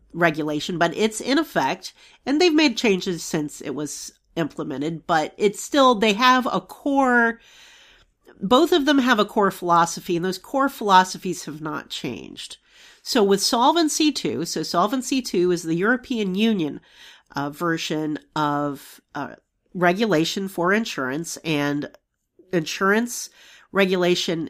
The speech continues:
in the E U is done at a national level. So there's a top-down vision of the Solvency two and then S C R, which is similar to R B C. So S C R is the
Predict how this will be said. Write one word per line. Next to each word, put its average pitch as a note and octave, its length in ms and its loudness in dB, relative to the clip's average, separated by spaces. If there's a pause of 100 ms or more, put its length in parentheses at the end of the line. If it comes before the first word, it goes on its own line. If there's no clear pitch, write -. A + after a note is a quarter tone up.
in D#3+ 220 -2
the D#3 220 -2
E D3+ 100 0
U G#3+ 400 4
is G3 180 0
done F3 500 0
at C3+ 200 -4
a G3 40 0
national E3+ 560 -4
level. A#3 460 -2 (800)
So F#3+ 200 -2
there's G3 260 6
a G3+ 80 2
top-down C4 1000 2
vision D#3+ 540 -2
of E3 320 -2
the D#3+ 80 -2
Solvency E3+ 640 0
two F#3+ 460 -2
and F3+ 80 -6
then D#3 200 -2 (100)
S C#4 220 4
C G3+ 420 -4
R, C#3+ 300 -2
which E3 200 -4
is D#3+ 120 -6
similar C#3+ 440 -6
to C#3+ 300 -8
R C3+ 240 -8
B A2+ 180 -10
C. C#3 320 -8
So D3 320 -8
S F#3 220 -4
C G3 280 -6
R E3 440 -4 (500)
is F3+ 420 2
the F3 400 -2